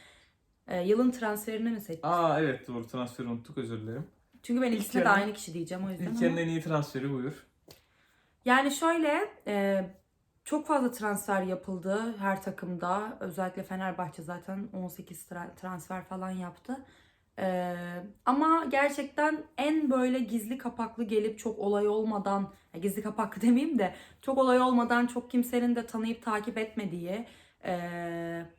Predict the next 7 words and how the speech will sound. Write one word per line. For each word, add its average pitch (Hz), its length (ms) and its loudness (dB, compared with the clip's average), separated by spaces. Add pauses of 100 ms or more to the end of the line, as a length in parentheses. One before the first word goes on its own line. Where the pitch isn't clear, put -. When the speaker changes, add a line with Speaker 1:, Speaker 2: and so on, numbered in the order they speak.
(400)
Speaker 1:
çok 302 220 -6
küçük 262 240 -4
de 277 120 0
değil 208 200 6
yaşı 208 260 0
aslında 208 460 0
ama 320 320 2